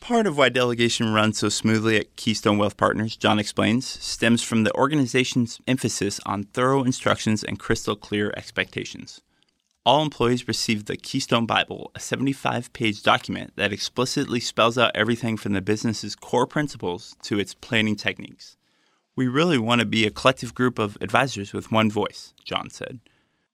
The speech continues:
John offered two primary pieces of advice for fellow advisors. First, strive to delegate everything on your schedule that isn't a consumer-facing interaction. Next, have the foresight to realize the hours, days, and weeks you spend training staff on these responsibilities today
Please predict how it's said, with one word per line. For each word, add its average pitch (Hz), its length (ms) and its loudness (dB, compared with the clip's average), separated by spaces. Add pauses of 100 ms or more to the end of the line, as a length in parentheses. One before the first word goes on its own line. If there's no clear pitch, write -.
(140)
John 139 280 0
offered 147 420 -2
two 185 240 -4
primary 151 400 0
pieces 131 360 -8
of 113 160 -6
advice 110 360 0
for 101 100 -8
fellow 98 320 2
advisors. - 640 -6 (520)
First, - 560 -2 (100)
strive - 360 2
to 127 60 -6
delegate 113 560 0
everything 104 360 2
on 98 180 2
your 95 80 -2
schedule 95 460 -2
that 101 280 0
isn't 104 320 0
a 87 60 -4
consumer-facing 101 880 0
interaction. - 680 -8 (640)
Next, 98 500 -2
have 120 340 -2
the 113 80 -4
foresight 131 480 0
to - 100 -10
realize 104 340 4
the - 140 -4
hours, 120 440 4
days, 107 380 2
and 101 120 0
weeks 101 300 2
you - 60 -4
spend 98 320 0
training 113 300 2
staff 104 380 0
on 98 120 -2
these 95 180 -4
responsibilities 98 800 0
today 107 420 2